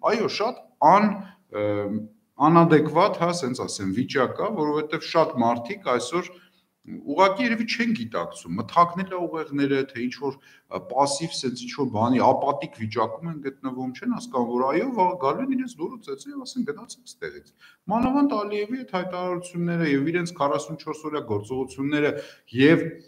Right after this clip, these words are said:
համաշխարհային հանրության լռությունը մենք տեսանք, չէ՞, ինչ կատարվեց։ Քառասունչորս օր համաշխարհային հանրություն չկար։ Կար մի Ռուսաստան, մի Վլադիմիր Պուտին, ուրիշ բան չկար։ Այսինքն մենք այսքանը տեսնելուց հետո մի հատ էլ մեզ հարց չենք տալիս, բա լավ,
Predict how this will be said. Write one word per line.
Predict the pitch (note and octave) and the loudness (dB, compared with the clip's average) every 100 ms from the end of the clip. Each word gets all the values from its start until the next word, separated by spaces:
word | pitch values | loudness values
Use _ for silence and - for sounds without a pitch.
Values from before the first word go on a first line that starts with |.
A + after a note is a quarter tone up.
| _ _ _ _ - | _ _ _ _ -6
համաշխարհային | A2+ C#3 D#3 D3+ E3+ F#3+ A3+ | 0 4 4 4 4 6 6
հանրության | C3+ B2 B2 A2+ D#3+ D3 | 6 4 2 0 -2 -2
լռությունը | G2+ G2 - B3+ C#4+ | -2 -2 -4 0 0
մենք | D#3 - | 0 -2
տեսանք, | D3+ - - | -6 -6 -12
չէ՞, | - - | -12 -12
ինչ | - | -10
կատարվեց։ | - E2 - D2 - - | -10 -10 -10 -16 -18 -18
Քառասունչորս | - B2 F#3 F#3+ F#3+ - B3+ - | -8 -4 -4 -4 -8 -4 -4 -2
օր | A#3 B3 | -4 -2
համաշխարհային | F3 E3+ E3+ E3+ E3+ B2+ | 0 -2 -4 -4 -4 -2
հանրություն | B2 C3+ C#3+ - B3 | -2 -4 -6 -6 -6
չկար։ | - F#3 - - - _ _ _ _ _ _ - | -4 -2 -2 -4 -16 _ _ _ _ _ _ 0
Կար | F#3+ E3+ | 2 4
մի | D3 D3+ | 2 2
Ռուսաստան, | B2 C3 C#3 - C4 | 0 0 -4 -4 -6
մի | C4+ A#3 | -4 -6
Վլադիմիր | D#3+ D#3 E3 F3 - | -6 -6 -8 -8 -10
Պուտին, | D3 - F#2+ A2 | -16 -12 -8 -8
ուրիշ | A2 | -8
բան | F#2+ G2+ | -8 -8
չկար։ | - - - - _ _ _ _ A2 | -10 -18 -20 -20 _ _ _ _ -6
Այսինքն | - F#3+ G3 F3 | -4 -2 0 2
մենք | F3+ F#3 | 4 4
այսքանը | E3+ - F3 D#3+ | 2 2 2 2
տեսնելուց | - C3+ C#3 C#3+ C#3 - | 2 0 0 0 -2 -2
հետո | A2+ A2 | -4 -2
մի | F#2 G#2+ | 0 2
հատ | B2+ B2 | 2 0
էլ | A#2+ G#2 | -4 -4
մեզ | G#2+ G#2 G#2 | -2 -2 -2
հարց | F2 F#2 - | -6 -6 -10
չենք | F#2 | -10
տալիս, | - D#2 - - | -10 -10 -10 -6
բա | C#3+ | -4
լավ, | D#3 | -2